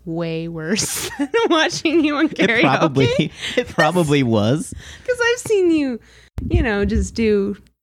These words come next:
Speaker 1: normal motions of walking or getting out of a car. So to <laughs> imagine you spinning on your head.
Speaker 2: For the record, I did not do power moves or spins.
Speaker 1: <laughs>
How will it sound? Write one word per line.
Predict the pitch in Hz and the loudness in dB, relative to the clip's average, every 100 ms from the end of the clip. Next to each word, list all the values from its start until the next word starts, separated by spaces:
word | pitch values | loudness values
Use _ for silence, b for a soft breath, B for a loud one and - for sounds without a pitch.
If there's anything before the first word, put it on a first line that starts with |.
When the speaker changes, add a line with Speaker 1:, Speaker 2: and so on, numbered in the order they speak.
| _ _ - - 214 | _ _ -16 -12 -4
Speaker 1:
normal | 220 220 220 | 0 0 0
motions | 202 196 196 233 190 180 180 | 0 2 0 0 -2 -2 -2
of | 185 180 180 170 | -4 -6 -10 -6
walking | 180 180 196 220 190 180 | 0 0 0 -2 0 -2
or | - 170 190 | -4 -4 -4
getting | - 208 202 | -2 0 2
out | 180 | 0
of | 185 | -4
a | |
car. | - - 269 320 208 196 | -10 -4 -2 0 -2 -4
So | - | -2
to | 226 | -2
<laughs> | |
imagine | 226 240 220 320 285 294 | 0 0 0 0 2 2
you | 240 | 2
spinning | 214 - 277 254 | -4 -4 0 2
on | 262 220 | 0 0
your | 185 185 | -4 -4
head. | 190 254 180 180 B B B B B B B B B B - _ | -4 -2 -4 -6 B B B B B B B B B B -20 _
Speaker 2:
For | - 117 | -4 -2
the | 151 | 0
record, | 127 101 92 92 | 0 0 -2 -2
I | |
did | 87 92 | -2 0
not | 101 107 | 0 2
do | 107 | 2
power | 98 110 101 110 | 2 2 4 4
moves | 107 104 104 - | 4 4 2 2
or | - | 0
spins. | - 302 - 214 | 2 2 2 2
Speaker 1:
<laughs> | 302 | 0